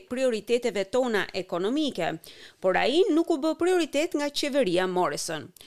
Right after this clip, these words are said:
Duhet të sigurohemi që ju të keni akses në të gjitha shërbimet, kudo që jetoni. Teleshëndetësia ka shumë rëndësi. Kjo është arsyeja që njoftimi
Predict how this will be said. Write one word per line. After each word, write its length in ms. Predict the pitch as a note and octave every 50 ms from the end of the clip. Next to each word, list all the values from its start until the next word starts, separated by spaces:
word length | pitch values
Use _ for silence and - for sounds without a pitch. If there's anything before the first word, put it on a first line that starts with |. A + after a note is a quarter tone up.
| - - _ _ _
Duhet 320 | G#3+ B3+ E4+ F#4+ F#4+ F#4+
të 60 | F4 E4
sigurohemi 600 | - E4 C4+ D4 C#4 G#3+ E3+ D#3+ D3+ D3 D#3 D3 -
që 200 | - G#3+ G#3+ A3
ju 100 | B3 C#4 C4+
të 120 | - A#3+ A#3+
keni 260 | - C4+ C4+ B3+ B3+ - - - C4+
akses 460 | C#4+ - - - C#4 B3+ C4+ - -
në 140 | B3+ A3 G#3 -
të 100 | G#3 F#3+
gjitha 200 | A#3 B3+ C4 B3 A#3 -
shërbimet, 520 | - A3 F#3 D#3 E3 D#3+ D3 C#3+ B2 - - -
kudo 220 | - D#4+ C#4 F4 F4
që 160 | E4+ - C4 G#3+
jetoni. 420 | F#3+ - E3+ C#3+ C#3 C3+ A#2+ D#2+ - _ _ - - - _ _ _
Teleshëndetësia 1040 | E4 E4 E4+ E4+ D#4+ - - F4+ E4 D4+ D#4 D4 - - - A#3+ F#3+ E3+ D3 C#3+ - -
ka 160 | - G#3+ G#3 -
shumë 380 | - - A3 G#3 G3 F#3 E3+
rëndësi. 340 | E3+ F3+ - - - E3 - - - _ _ - - - - - _ _
Kjo 160 | - F4 F#4
është 160 | F4 - C#4+ A3
arsyeja 400 | G#3 - - F#3 - F#3+ A#3+ B3+
që 180 | - - G3 F3+
njoftimi 440 | E3+ - _ - B3+ B3+ A#3+ A3+